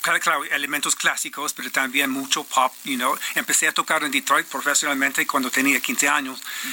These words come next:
en grupos de Motown. Y después me, me moví a Nueva York, donde encontré la música latina.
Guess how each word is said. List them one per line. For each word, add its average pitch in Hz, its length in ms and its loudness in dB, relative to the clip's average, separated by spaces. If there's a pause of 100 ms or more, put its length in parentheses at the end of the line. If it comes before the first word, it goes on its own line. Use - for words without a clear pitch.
en 147 100 0
grupos 147 240 2
de 147 100 2
Motown. 131 520 -2 (640)
Y 139 200 6
después 147 340 2
me, 147 240 0
me 147 180 0
moví 135 240 0
a 165 60 4
Nueva 160 260 2
York, 147 260 2 (160)
donde 127 260 -4
encontré 135 400 0
la 131 80 0
música 135 400 -2
latina. 123 500 -4